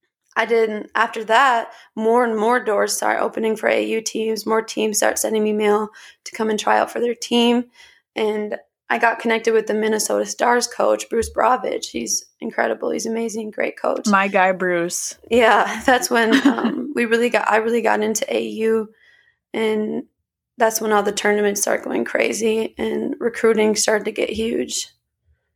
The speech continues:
Speaker 1: For
Speaker 2: I
Speaker 1: sure.
Speaker 2: miss that team, genuinely. I really like the Minnesota Stars. I really love the family aspect that your coach had with you. And then, uh, Nikki, and what's the other one's name that you were
Speaker 1: Matea.
Speaker 2: close?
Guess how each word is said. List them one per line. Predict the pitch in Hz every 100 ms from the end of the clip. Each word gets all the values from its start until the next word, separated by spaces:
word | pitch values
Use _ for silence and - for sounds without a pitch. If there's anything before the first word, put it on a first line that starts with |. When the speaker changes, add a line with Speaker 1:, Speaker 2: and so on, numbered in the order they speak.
| - - -
Speaker 1:
For | -
Speaker 2:
I | 269
Speaker 1:
sure. | 320
Speaker 2:
miss | 233 262 -
that | 196 185
team, | 208 185 185 185
genuinely. | 208 226 208 185 175 165
I | 208
really | 214 208 208 208
like | 185 185 190
the | 196
Minnesota | 185 180 185 175
Stars. | - 175 170 175
I | 196
really | 190 175 190 202
love | 196 170 180 180
the | 180 165 165 -
family | 160 180 190
aspect | 190 175 - 175 170
that | 175 -
your | 165
coach | - 180 -
had | 165 156
with | 185 208
you. | 226 233 233 - - -
And | 190 185
then, | 175 170 165 165 175 _ _ _ _ _ -
uh, | 175 175 170
Nikki, | 175 185 208 240 220 220
and | 180 175
what's | 175 -
the | 208 185
other | 180 175
one's | 170 170
name | 185 185
that | 165 185
you |
were | 170 165
Speaker 1:
Matea. | 190 208 220 240
Speaker 2:
close? | 175